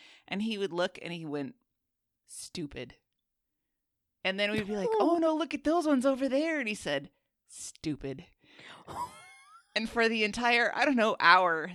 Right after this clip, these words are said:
Speaker 1: that we were out driving around looking at lights, he just kept saying, "Stupid," anytime we tried to interest him in something. <laughs>
Speaker 2: So now do you guys still tell that story?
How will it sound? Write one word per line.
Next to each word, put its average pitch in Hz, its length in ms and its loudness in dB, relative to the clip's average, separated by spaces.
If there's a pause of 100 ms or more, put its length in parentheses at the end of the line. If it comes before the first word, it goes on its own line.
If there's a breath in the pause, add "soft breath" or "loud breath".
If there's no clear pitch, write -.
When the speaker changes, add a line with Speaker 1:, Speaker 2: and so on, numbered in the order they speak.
Speaker 1:
that 180 120 2
we 185 120 2
were 175 180 -2
out 165 260 2
driving 180 360 2
around 175 220 -2
looking 175 260 -6
at - 80 -8
lights, 160 340 -2
he 185 80 -12
just 175 220 -4
kept 185 200 -10
saying, 156 280 -4 (240 soft breath)
"Stupid," 143 880 -6 (400)
anytime 185 540 0
we 202 120 -4
tried 180 360 2
to - 360 0
interest 196 480 -2
him 190 140 -4
in 180 100 -12
something. 185 520 -4 (1040 soft breath)
<laughs> 285 60 -8 (1200 loud breath)
Speaker 2:
So - 160 2
now 208 180 8
do 196 100 4
you 196 80 2
guys 185 180 2
still 180 220 -2
tell 185 220 -2
that 165 220 -4
story? 185 420 -2